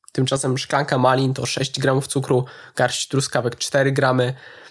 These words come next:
mm, duże jabłko około osiemnastu, średnia brzoskwinia około ośmiu. To naprawdę znaczące różnice. Bo dla przykładu, wypicie puszki coli to żaden problem i nie wpłynie to praktycznie na odczuwanie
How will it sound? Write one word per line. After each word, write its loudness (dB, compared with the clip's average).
mm, 2
duże 4
jabłko 2
około 2
osiemnastu, 2
średnia 0
brzoskwinia 0
około 2
ośmiu. 4
To 0
naprawdę 2
znaczące 2
różnice. 2
Bo 0
dla 4
przykładu, 2
wypicie 0
puszki -2
coli 2
to -2
żaden 4
problem 0
i 2
nie 4
wpłynie 0
to -6
praktycznie 0
na 2
odczuwanie 0